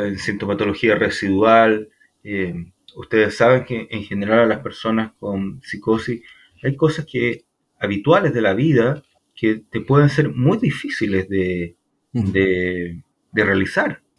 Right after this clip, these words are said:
Speaker 1: desde estar esperando en una, en una fila para hacer un trámite, de tomar una locomoción colo-,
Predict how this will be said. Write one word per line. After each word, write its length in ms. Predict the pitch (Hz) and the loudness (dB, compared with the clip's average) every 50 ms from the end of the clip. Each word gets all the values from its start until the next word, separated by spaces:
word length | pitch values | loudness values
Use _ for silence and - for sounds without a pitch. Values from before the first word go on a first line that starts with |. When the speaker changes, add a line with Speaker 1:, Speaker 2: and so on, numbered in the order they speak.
| _ _ _ | _ _ _
Speaker 1:
desde 840 | - 101 101 101 95 90 104 101 98 98 98 98 92 90 90 85 - _ _ _ _ | -8 -6 -4 -4 -6 -6 -6 -4 -4 -4 -4 -4 -6 -8 -10 -12 -16 _ _ _ _
estar 300 | - 110 - - 107 104 | -20 -16 -4 -2 0 0
esperando 880 | 107 - - 107 104 104 104 107 107 104 104 104 101 98 95 95 _ _ _ _ _ | 0 -2 -2 -2 0 0 0 -2 -2 -2 -2 -2 -2 -2 -4 -6 _ _ _ _ _
en 100 | - 107 101 | -10 -8 -6
una, 560 | 104 101 98 95 95 95 92 90 90 87 _ _ _ _ _ _ _ | -6 -6 -6 -6 -6 -8 -8 -10 -14 -16 _ _ _ _ _ _ _
en 120 | - 101 | -10 -8
una 180 | 104 98 92 - | -6 -6 -6 -6
fila 600 | - - 175 190 190 165 143 143 139 135 131 135 | -6 -4 -4 0 2 4 4 6 6 4 4 2
para 160 | - 107 104 | 0 0 0
hacer 200 | 104 - - 104 | -2 -4 -6 -6
un 160 | 98 95 90 - | -6 -6 -6 0
trámite, 680 | 117 127 139 139 135 127 117 110 120 110 107 110 107 98 | 2 2 2 4 2 0 0 0 0 2 2 2 2 0
de 140 | 107 98 | -2 -6
tomar 360 | 101 104 98 98 104 107 107 104 | -4 -6 -4 0 0 0 0 0
una 260 | 104 101 98 98 95 | -2 -2 -2 -2 -2
locomoción 540 | 98 95 95 98 98 95 - - 107 101 98 | -2 -4 -4 -4 -4 -4 -4 -4 -6 -4 -4
colo-, 300 | - 101 95 92 - | -2 -4 -4 -4 -6